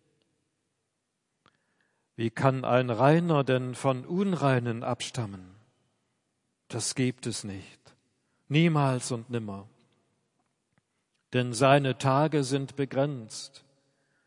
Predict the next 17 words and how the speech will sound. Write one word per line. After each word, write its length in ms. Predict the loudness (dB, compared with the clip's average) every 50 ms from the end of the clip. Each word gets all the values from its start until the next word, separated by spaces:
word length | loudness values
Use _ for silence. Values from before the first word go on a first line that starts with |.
| _ _ _ _ _ _ -4
die 100 | -4 0
Monate 540 | 4 6 6 8 8 6 6 6 4 4 4
sind 260 | 4 2 0 0 0
festgelegt. 1040 | 0 0 0 0 -2 -8 -4 -2 -2 0 0 -2 -2 -4 -8 -12 -18 _ _ -20 -20 _ _ _ _ _ _ _ _ _ _ _ _ _ _ _ _ _ _ _ _ _ _
Grenzen 580 | 4 6 6 6 6 2 0 -2 -2 -2 -2 -2
und 200 | -4 -4 -4 -4
Ziel 400 | -2 0 2 2 2 4 4 2
und 180 | 2 0 -2
Maß 480 | 2 4 4 6 6 4 2 2 2 0
hast 340 | 0 0 0 -2 -6 -4 -4
du 160 | -4 -4 -2
bestimmt. 800 | -4 -6 -8 -8 -6 -6 -8 -8 -8 -12 -14 -18 -20 _ -20 _ _ _ _ _ _ _ _ _ _ _ _ _ _ _ _ _ _ _ _ _ _ _ _ _ _ _ _ _ _
Er 140 | -6 -6
kann 320 | -4 0 0 0 0 0 -4
sie 160 | -2 -4 -2
niemals 720 | -2 0 0 0 0 0 0 -2 -4 -4 -6 -8 -10 -12
überschreiten. 720 | -12 -10 -10 -10 -10 -8 -8 -6 -6 -6 -6 -8 -12 -20 -20